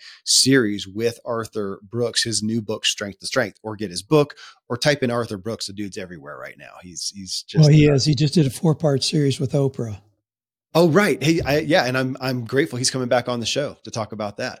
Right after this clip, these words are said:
Speaker 1: So we've got him
Speaker 2: Good.
Speaker 1: coming back. Yeah.
Speaker 2: Good.
Speaker 1: And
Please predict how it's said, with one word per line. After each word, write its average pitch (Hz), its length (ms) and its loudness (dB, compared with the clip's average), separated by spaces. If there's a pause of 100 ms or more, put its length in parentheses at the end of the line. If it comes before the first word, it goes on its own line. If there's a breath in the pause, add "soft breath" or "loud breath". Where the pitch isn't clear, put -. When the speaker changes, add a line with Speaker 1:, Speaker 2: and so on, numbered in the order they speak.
(100)
Speaker 1:
So - 180 -4
we've 104 160 -4
got 107 220 0
him 104 60 2
Speaker 2:
Good. 277 80 0
Speaker 1:
coming 139 280 0
back. 110 280 -14
Yeah. 104 260 -10 (460 loud breath)
Speaker 2:
Good. 202 420 -2 (580)
Speaker 1:
And 120 460 -2